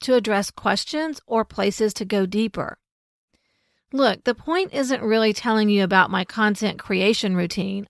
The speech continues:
although it's a solid process that I'll probably share more about in future episodes. The point is that just because something works for everybody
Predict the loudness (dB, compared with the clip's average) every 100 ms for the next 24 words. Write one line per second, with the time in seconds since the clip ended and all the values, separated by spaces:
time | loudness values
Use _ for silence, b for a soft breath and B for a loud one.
0 | 2 4 6 4 4 2 0 -4 0 2
1 | 4 2 0 0 0 2 0 0 0 4
2 | 4 2 2 2 2 -2 0 2 2 2
3 | 2 0 2 0 0 -2 -4 -2 -4 -2
4 | -2 -2 -2 -2 -4 -8 -16 -20 _ _
5 | _ _ _ _ _ _ _ 0 0 0
6 | 0 0 0 -2 0 0 0 -4 -2 0
7 | 0 -2 -2 -2 -2 -2 -2 0 -2 0
8 | 0 -2 -8 -8 -8 0 2 2 -2 -4
9 | -4 -4 -8 -12